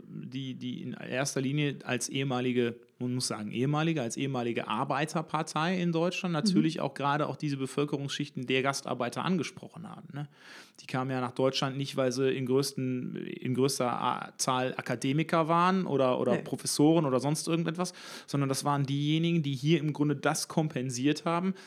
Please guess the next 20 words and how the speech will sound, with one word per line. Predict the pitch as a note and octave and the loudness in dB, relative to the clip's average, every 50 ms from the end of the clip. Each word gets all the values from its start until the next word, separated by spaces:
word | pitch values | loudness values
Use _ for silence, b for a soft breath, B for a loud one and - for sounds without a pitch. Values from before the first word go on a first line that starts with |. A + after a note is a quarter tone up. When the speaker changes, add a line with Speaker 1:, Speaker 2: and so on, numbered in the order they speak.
| B B B | B B B
Speaker 1:
was | - C3+ C3 B2+ B2 B2+ | 0 0 0 0 0 2
wir | C#3 D3+ E3 D3+ | 4 4 6 6
uns | D#3+ E3 F3 F3+ F3 - - B B B B | 6 4 4 4 2 0 -2 B B B B
zwischen | - - D3+ D3 - D#3 D3 | 0 2 2 4 4 4 6
neunzehnhundertneununddreißig | C#3+ D3 D#3 - - D#3 C3 A#2 C#3+ C#3 C3+ D3 D#3 D#3 C#3 C3 C3 C#3 D#3+ D#3 - D3 C#3+ | 6 6 6 4 4 2 2 2 0 2 2 2 2 2 4 4 4 4 2 0 -2 -2 -2
und | C3 B2+ | -4 0
fünfundvierzig | - - D#3 D#3 D3+ - - D#3+ D#3+ E3 - E3+ D#3 C3+ | 0 2 2 2 0 2 4 4 4 4 2 -2 0 0
als | B2+ A#2+ - - | 0 0 0 0
Generation | - C#3+ C#3 C3 B2+ B2+ - - - C#3+ C#3 D3 D3+ D3 | 0 0 2 2 0 0 0 0 0 2 2 2 2 0
eben | C3 C3+ C#3 C#3 C#3+ | 0 0 -2 -2 -2
auch | - B2 - | -4 -6 -4
kaputt | - - - - A3 - - - - _ _ | -6 -6 -2 0 0 0 0 -6 -20 _ _
gemacht | - B2+ A#2+ A2 - - - - | -2 0 0 0 -2 -4 -4 -4
haben | A#2+ A2 G#2+ G#2+ A2 | -2 -2 0 -2 -2
Speaker 2:
Mhm. | C#3 D3 E3+ G#3+ B B B B - | -2 -4 -4 -6 B B B B -4
Speaker 1:
durch | C3 B2 - | -4 -4 -2
den | A#2+ A2+ | -2 -4
Zweiten | G#2+ - A#2 A2+ - - A2 G#2 | -4 -2 -4 -4 -4 -6 -8 -8
Weltkrieg. | A2 A2+ A2 - - - - - - - B B B | -8 -8 -10 -10 -12 -12 -12 -14 -14 -18 B B B
Speaker 2:
Mhm. | B A3 F3+ C3 C#3 D#3 G#3+ | B -2 -2 -2 -2 -6 -10